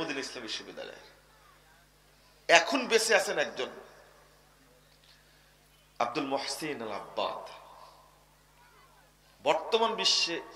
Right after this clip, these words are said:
এত বড় মুহাদ্দিস আর কেউ নেই। দীর্ঘদিন যাবৎ অন্ধ, বুখারী দার্স দেন মসজিদে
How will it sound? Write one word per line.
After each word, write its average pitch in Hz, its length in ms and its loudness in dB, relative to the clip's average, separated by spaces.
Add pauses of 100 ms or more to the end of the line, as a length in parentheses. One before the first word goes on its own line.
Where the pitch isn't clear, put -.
এত - 140 2 (120)
বড় 233 120 8 (140)
মুহাদ্দিস 175 460 -2
আর 113 140 2
কেউ 101 180 -6
নেই। - 120 -14 (2250)
দীর্ঘদিন 170 680 -2 (160)
যাবৎ 147 220 0 (160)
অন্ধ, 131 180 -8 (2000)
বুখারী 135 340 -2 (140)
দার্স 143 240 2 (120)
দেন 123 140 0 (760)
মসজিদে 123 320 -6